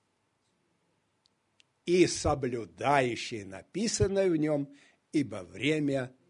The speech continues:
близко». Хорошо читать,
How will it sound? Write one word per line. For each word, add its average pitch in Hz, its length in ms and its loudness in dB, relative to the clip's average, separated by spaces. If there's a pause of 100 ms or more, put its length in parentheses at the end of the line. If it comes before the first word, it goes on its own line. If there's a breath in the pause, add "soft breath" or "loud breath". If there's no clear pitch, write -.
(120)
близко». - 640 -12 (2000)
Хорошо 202 440 4
читать, 143 540 -6